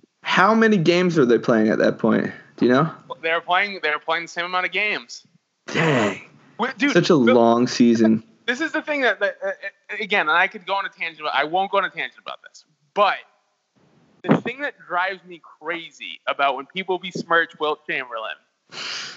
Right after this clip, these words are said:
Speaker 2: <laughs> we consider Bill Russell to be a top five center of all time. A lot of people consider him to be the best center of all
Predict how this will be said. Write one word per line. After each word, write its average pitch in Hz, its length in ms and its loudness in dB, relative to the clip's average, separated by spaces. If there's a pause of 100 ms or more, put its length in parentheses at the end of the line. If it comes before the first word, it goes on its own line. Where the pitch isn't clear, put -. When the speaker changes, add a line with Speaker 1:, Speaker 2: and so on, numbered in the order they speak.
(240)
Speaker 2:
<laughs> - 340 -2 (880)
we 233 120 -2
consider 320 540 0
Bill 247 300 -2
Russell 202 580 -2 (140)
to 185 100 -14
be 196 200 -12
a 156 160 -12
top 185 380 -2
five 170 280 -2
center 151 280 -10
of 135 100 -12
all 131 120 -6
time. 135 260 -10 (140)
A 151 60 -18
lot 190 160 0
of 220 140 -6
people 220 180 -14
consider 202 360 -14
him 190 200 -10
to - 60 -20
be 180 100 -20
the 180 80 -18
best 175 320 -6
center 131 200 -10
of 120 100 -20
all 113 160 -8